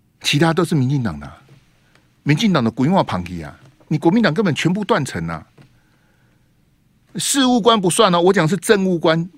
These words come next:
部会的部长跟次长都没有国民党的啊，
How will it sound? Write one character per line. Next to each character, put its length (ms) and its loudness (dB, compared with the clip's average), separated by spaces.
部 240 2
会 200 4
的 140 2
部 360 0
长 220 -2
跟 180 -2
次 240 -6
长 180 -4
都 100 -2
没 100 -4
有 80 2
国 120 -2
民 140 0
党 180 -4
的 100 -2
啊， 100 -8